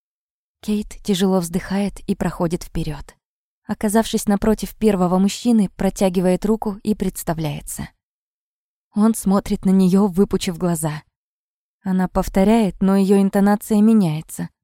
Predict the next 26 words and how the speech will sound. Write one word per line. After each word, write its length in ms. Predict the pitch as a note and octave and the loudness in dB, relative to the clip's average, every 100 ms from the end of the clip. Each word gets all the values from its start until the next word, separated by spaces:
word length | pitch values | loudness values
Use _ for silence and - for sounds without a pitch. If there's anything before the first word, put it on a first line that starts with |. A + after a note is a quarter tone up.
| _ | _
Становится 580 | - F#3+ F#3+ F#3 F3+ G3 | -10 -2 0 0 -2 -4
такой, 320 | F#3+ - A3 | -4 -2 -2
словно 440 | - G3+ F#3 F#3+ F#3 | -2 -2 0 2 2
она 220 | F#3+ F#3 | 0 0
разговаривает 680 | F#3 F3 F#3 F#3+ F#3+ F#3 - | -2 -2 0 0 0 -2 -2
с 100 | A3 | -2
ребенком, 600 | A3+ F#3 D#3+ - E3+ E3 | 0 0 -4 -6 -10 -8
который 400 | - - F3+ F3+ | -8 -2 -2 0
ей 200 | F3+ F3 | -2 -2
совершенно 580 | - F#3 F3 - F#3+ | -2 -2 0 2 4
не 140 | G3 A3 | 6 6
нравится. 580 | G#3+ D3+ D#3 - E3 D#3 _ _ _ _ _ _ _ _ _ _ | 4 0 -6 -10 -10 -10 _ _ _ _ _ _ _ _ _ _
«Мое 380 | A#3+ A#3 A#3 B3+ | 0 2 4 4
имя 420 | A#3+ C4 D4 A3+ | 4 2 2 2
Кейтлин, 760 | G3+ - B3+ A#3+ - G#3+ G#3 F#3 _ _ | 0 0 2 2 2 0 0 -2 _ _
а 140 | A#3+ | -6
твое?» 600 | C#4+ D4+ D#4 A3 G3+ G#3+ G#3 _ _ _ _ _ _ _ _ _ _ _ - | 2 6 6 6 6 4 0 _ _ _ _ _ _ _ _ _ _ _ -6
Мужчина 560 | F3+ - - G#3+ G#3 | -4 -4 -2 0 2
вытирает 520 | F#3 - G3 F#3+ F#3 | 0 -2 0 0 -2
правую 360 | - F#3+ F#3 F#3 | -2 0 2 2
ладонь 480 | F3+ E3+ G#3+ A#3 A3 | 0 0 2 2 0
об 180 | F#3+ E3+ | -2 0
изношенную 520 | E3+ F3 E3 E3+ E3+ | 0 0 0 -2 -2
штанину 480 | - F3+ F3+ E3+ E3 | -4 -2 0 0 -2
синего 400 | - F3+ F3 F3+ | -2 0 0 -2
цвета 500 | - F3+ E3 - | -6 -8 -8 -10